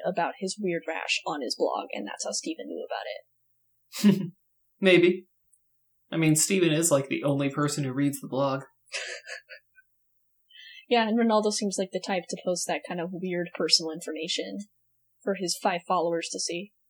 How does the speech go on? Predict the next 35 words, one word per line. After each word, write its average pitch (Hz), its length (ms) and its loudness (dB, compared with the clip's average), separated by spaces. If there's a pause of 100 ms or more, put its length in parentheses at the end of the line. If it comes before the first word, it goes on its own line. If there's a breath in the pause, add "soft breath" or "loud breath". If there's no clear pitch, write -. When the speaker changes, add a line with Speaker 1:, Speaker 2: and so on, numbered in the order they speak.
(220)
Speaker 1:
Another 254 260 8
thing 240 200 2
I 220 40 4
liked 214 220 4
about 214 180 0
this 202 140 -2
episode 202 520 2
is 185 260 -2
just - 340 -2
sour 208 360 4
cream 208 420 0
being 185 360 -2 (320)
so 233 640 4
extra - 420 -2 (760)
when 190 200 -2
you 160 60 6
Speaker 2:
Oh, 139 240 12
Speaker 1:
threw 131 100 6
Speaker 2:
with 135 140 6
the 131 60 2
Speaker 1:
those 120 80 4
Speaker 2:
glow 139 200 10
Speaker 1:
glow 139 260 4
Speaker 2:
sticks. 110 120 4
Speaker 1:
sticks. - 200 0
Speaker 2:
Yes. 131 680 2 (560)
That 135 180 8
was 139 140 -2
beautiful. 131 560 -2
Speaker 1:
<laughs> 311 100 -2 (1000 loud breath)
Yeah, 220 160 4
I 247 120 4
think 392 240 4
both 294 240 10
sour 262 280 6